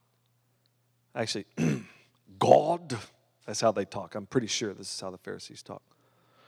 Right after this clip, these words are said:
"God, I thank thee that I am not like other men, extortioners, unjust,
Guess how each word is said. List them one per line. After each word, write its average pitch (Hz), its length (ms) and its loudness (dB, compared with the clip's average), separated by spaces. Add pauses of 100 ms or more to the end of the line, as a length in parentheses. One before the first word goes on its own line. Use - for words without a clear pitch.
(380)
"God, 180 580 8 (1300)
I 151 280 8
thank 143 560 0
thee 143 400 6
that 113 360 -4
I 135 140 4
am 135 140 0
not 139 260 4
like 127 380 0 (120)
other 127 240 2
men, 110 320 -6 (2500)
extortioners, 135 1120 2
unjust, 135 840 2